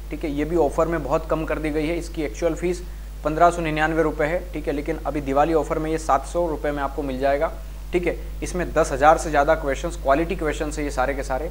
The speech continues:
ठीक है, बहुत ज़्यादा, दस हज़ार से ज़्यादा questions हम करवाएंगे, बयालीस से ज़्यादा topic पढ़ाएंगे इसके अंदर। और भी चीज़ें हैं, reasoning का ये batch है जिसमें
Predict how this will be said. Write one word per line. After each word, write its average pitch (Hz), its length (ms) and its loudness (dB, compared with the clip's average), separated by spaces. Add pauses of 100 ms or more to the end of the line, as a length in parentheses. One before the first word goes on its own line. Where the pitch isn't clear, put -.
(140)
ठीक 196 140 -6
है, 170 100 -4 (520)
बहुत 147 280 4
ज़्यादा, 156 260 8
दस 147 180 0
हज़ार 147 240 4
से - 160 -2
ज़्यादा 151 320 6
questions 165 380 0
हम 156 120 -4
करवाएंगे, 143 400 0
बयालीस 156 440 2
से 165 60 -4
ज़्यादा 139 240 4
topic 156 380 -4
पढ़ाएंगे 127 340 -2
इसके 127 200 -6
अंदर। 131 220 -2 (520)
और 202 160 8
भी 220 120 4
चीज़ें 180 260 0
हैं, 175 200 -2 (160)
reasoning 170 360 2
का 170 80 6
ये 165 140 6
batch 156 260 0
है 160 140 -6
जिसमें 143 240 -6